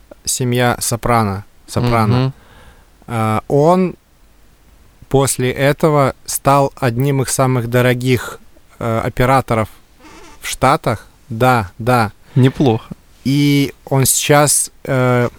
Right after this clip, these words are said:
Speaker 1: все мы смотрели «Игра престолов»,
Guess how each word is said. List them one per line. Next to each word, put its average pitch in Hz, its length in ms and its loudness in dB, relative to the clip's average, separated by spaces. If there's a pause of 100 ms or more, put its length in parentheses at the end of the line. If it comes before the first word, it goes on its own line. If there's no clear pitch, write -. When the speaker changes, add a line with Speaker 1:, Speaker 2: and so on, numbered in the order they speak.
(580)
Speaker 1:
все 135 320 -2
мы 127 140 0
смотрели 127 720 0 (1040)
«Игра 127 260 0
престолов», 143 640 0